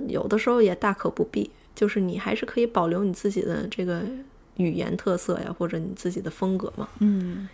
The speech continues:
Speaker 1: 一味的这是往北方乐队靠近，我觉得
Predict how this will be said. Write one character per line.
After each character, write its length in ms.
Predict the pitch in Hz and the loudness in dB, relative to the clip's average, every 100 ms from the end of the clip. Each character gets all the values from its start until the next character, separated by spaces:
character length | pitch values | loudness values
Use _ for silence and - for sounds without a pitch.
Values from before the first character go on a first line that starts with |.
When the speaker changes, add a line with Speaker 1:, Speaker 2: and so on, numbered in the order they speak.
| - | 0
Speaker 1:
一 160 | 190 | 4
味 240 | 208 254 208 | 6 6 6
的 180 | 180 170 | 4 0
这 160 | 175 | -2
是 140 | 180 170 | -2 -2
往 260 | 185 156 156 170 - - _ - | 0 0 0 -6 -14 -20 _ 0
北 200 | - - | 0 2
方 240 | - 190 | 2 6
乐 140 | 202 | 6
队 180 | 180 180 | 6 2
靠 280 | 170 - 180 | 0 0 -2
近， 280 | 175 175 165 | -2 -4 -4
我 120 | 175 | -6
觉 160 | 170 175 | -6 -2
得 240 | 180 175 | 0 0